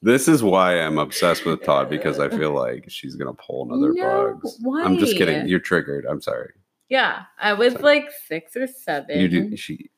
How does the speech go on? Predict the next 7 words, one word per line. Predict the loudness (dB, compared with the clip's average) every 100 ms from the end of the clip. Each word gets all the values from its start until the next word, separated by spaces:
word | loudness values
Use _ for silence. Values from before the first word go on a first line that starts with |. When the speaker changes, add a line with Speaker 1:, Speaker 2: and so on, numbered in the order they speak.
| -8
Speaker 1:
this | -4 -2
Speaker 2:
I | -2
am | -2 -4 -8
twenty-seven | -10 -6 -6 -6 -2 0 2 0 -2 -6
Speaker 1:
girl, | -8 -8 -8 -10 -8 -8
Speaker 2:
now. |
Speaker 1:
this | -8 -10 -12 _